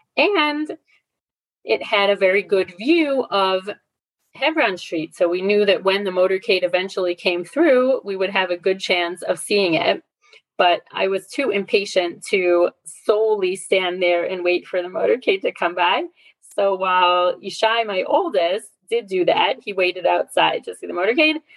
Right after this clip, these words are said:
I went into each of the shops where I wanted something and came out each time to check. Nope, still no motorcade. Okay, went into the next shop.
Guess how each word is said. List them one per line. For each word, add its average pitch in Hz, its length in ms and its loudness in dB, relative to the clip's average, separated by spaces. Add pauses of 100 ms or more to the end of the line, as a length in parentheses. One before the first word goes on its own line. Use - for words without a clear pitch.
(160)
I 190 460 2 (160)
went 190 280 0
into 208 380 -2
each 196 240 -4
of 196 80 2
the 214 100 0
shops 311 380 0
where 214 100 4
I 214 60 2
wanted 302 380 0
something 233 480 -2
and 196 120 -6
came 196 240 -2
out 185 440 0
each 196 200 -12
time 190 280 0
to 196 100 -10
check. 294 560 -2
Nope, 247 240 2
still 196 240 0
no 190 160 -2
motorcade. 240 480 2 (140)
Okay, 190 260 -2
went 185 200 -4
into 180 180 -8
the 175 80 -2
next 185 180 0
shop. 277 240 2